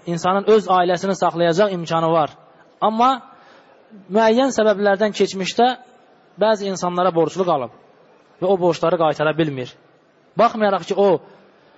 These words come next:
nə fəqir deyil, nə miskin deyil, amma borclu olduğu üçün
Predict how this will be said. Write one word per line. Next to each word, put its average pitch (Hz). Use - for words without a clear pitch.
nə 175
fəqir 202
deyil, 165
nə 185
miskin 190
deyil, 175
amma 185
borclu 185
olduğu 180
üçün 196